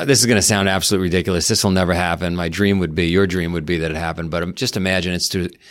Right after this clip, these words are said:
instituting a few policies. What if we, what if lights were out for the whole country at eleven P M and everybody had to go to bed? What,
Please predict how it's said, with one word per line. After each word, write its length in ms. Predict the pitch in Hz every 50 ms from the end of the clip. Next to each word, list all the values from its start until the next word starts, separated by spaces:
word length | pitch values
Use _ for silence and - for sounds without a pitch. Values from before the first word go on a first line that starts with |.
| - - - -
instituting 420 | 117 107 - - - 107 101 90
a 40 | 82
few 200 | - - 101 90
policies. 560 | - 92 87 85 85 80 78 - 82 78 -
What 140 | 101 107 104
if 180 | 107 87 - 95
we, 260 | 98 92 85 78 - - - - - _
what 100 | - 139
if 140 | 135 101 -
lights 320 | 98 98 98 95 - - -
were 100 | 95 90
out 160 | 85 78 -
for 120 | - 90
the 60 | 85
whole 140 | 82 87 85
country 300 | - - 90 87 - 92
at 40 | 82
eleven 260 | 82 82 82 80 82 76
P 120 | 82 82
M 160 | 78 76 76 _ _ _ _ _ _ _ _ _ _ _ _ _ _ -
and 80 | - 90
everybody 200 | 90 85 87 85
had 60 | 87
to 80 | 85
go 60 | 80 82
to 80 | 82
bed? 180 | 73 78 78 78
What, 220 | 82 110 - -